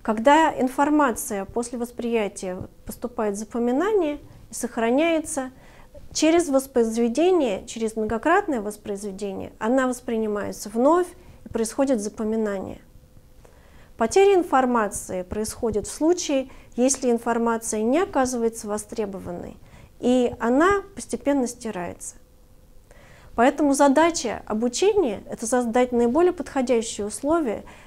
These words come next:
для того, чтобы информация долго времени хранилась, а, в вашей копилке знаний. Создание тех условий, которые наиболее благоприятно влияют на запоминание этой информации, чтобы впоследствии жизни вы могли её использовать.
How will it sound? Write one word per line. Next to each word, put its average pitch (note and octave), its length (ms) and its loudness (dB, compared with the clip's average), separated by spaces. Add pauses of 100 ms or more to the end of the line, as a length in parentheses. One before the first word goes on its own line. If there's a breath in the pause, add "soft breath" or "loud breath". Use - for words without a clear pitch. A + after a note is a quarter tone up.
(100)
для G#3+ 140 -2
того, A#3+ 340 2
чтобы A3+ 320 -6
информация A3+ 960 -4 (340 loud breath)
долго A#3 520 2
времени B3 500 -2
хранилась, G#3+ 880 -2
а, F#3+ 540 -10 (260)
в F#3 300 -12
вашей B3 320 -2
копилке A3 480 -8
знаний. G3 500 -10 (460 loud breath)
Создание A#3 460 0
тех E4+ 260 0
условий, D4+ 480 -2
которые A3 460 -2
наиболее A#3+ 800 2
благоприятно A#3+ 920 0
влияют G#3 600 -2 (360 loud breath)
на A3+ 140 0
запоминание A#3+ 720 0
этой F#3+ 180 -8
информации, A#3+ 640 -4
чтобы G#3+ 260 -10
впоследствии D4 720 -4
жизни A3+ 380 -6
вы G3 140 -10
могли G3+ 420 -2
её G#3 180 -4
использовать. - 680 -14